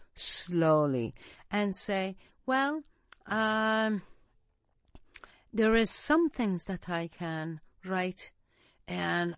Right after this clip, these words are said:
I can f-, I know that I have done this before."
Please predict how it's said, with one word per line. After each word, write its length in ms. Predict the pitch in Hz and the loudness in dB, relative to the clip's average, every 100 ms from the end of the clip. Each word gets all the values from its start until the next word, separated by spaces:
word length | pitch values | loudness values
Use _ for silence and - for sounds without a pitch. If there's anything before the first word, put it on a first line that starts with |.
| - | -8
I 140 | 185 | -8
can 380 | 175 185 175 160 - | -6 -4 -4 -6 -14
f-, 340 | - - - - | -16 -16 -18 -12
I 140 | 175 190 | -4 -2
know 420 | 202 214 247 247 | 0 0 0 0
that 200 | 226 208 | -4 -8
I 120 | 202 | -10
have 300 | 175 190 196 | -10 -12 -10
done 240 | 214 202 196 | -8 -6 -8
this 220 | 208 - | -8 -8
before." 600 | - 190 - 254 220 147 | -8 -8 -4 -2 -4 -6